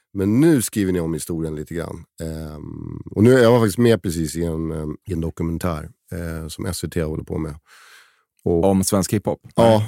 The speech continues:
Speaker 2: Mm.
Speaker 1: som är liksom ganska grundligt gjord. Och de intervjuade väldigt många i jättemånga timmar. Och då var väl min, liksom, eh, min ut-, mitt utgångsläge var att jag skulle uppskatta om,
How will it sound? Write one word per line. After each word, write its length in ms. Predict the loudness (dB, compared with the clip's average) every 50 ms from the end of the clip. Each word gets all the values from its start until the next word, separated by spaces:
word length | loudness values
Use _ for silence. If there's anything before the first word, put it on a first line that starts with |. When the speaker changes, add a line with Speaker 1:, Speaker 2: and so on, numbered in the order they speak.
| -2
Speaker 2:
Mm. 200 | 0 0 0 0 -2
Speaker 1:
som 240 | -4 0 4 4 6
är 100 | 6 6
liksom 260 | 4 2 2 0 0
ganska 240 | 2 2 0 0 -2
grundligt 840 | 0 2 4 4 6 4 4 4 4 2 0 _ -12 -14 -14 -14 -14 -10
gjord. 340 | -4 -4 -4 -4 -6 -12 -16 -18 _ _ _ _ -4
Och 60 | -2
de 120 | 0 2
intervjuade 760 | 2 0 0 0 -2 0 0 -2 -2 -2 -4 -6 -6 -10 -12
väldigt 300 | -12 -6 -2 -2 -2 -2
många 180 | -4 -6 -6 -6 -8
i 240 | -10 -12 -12 -14 -16 _ _ _ -10
jättemånga 600 | -6 -4 0 2 2 2 2 0 -4 -4 -4 -4
timmar. 320 | -6 -8 -10 -10 -12 -16 _ _ -20 -20 -20 -20 -20 -20 -20 -20 _ -4
Och 100 | -2 2
då 120 | 4 6 6
var 140 | 6 6 6
väl 120 | 4 4
min, 320 | 4 4 4 4 2 2
liksom, 560 | 0 -2 -4 -6 -6 -4 -4 -4 -4 -6 -8 -8
eh, 440 | -8 -10 -12 -12 -14 -14 -16 -16 -18 -16 _ 0
min 160 | 0 0 2
ut-, 200 | 2 2 2 2 0
mitt 160 | -4 -2 0
utgångsläge 680 | 0 0 0 2 0 0 2 2 2 2 4 2 2
var 180 | 2 0 0 -2
att 160 | -4 _ _ -20 -20 -20 _ _ -20 -20 -20 _ _ -20 -18 -12 -4
jag 260 | 0 2 2 2 0
skulle 180 | 0 0 2 2
uppskatta 640 | 2 2 0 -2 0 0 0 0 -2 _ -4 -2 0
om, 280 | 0 0 0 -2 -4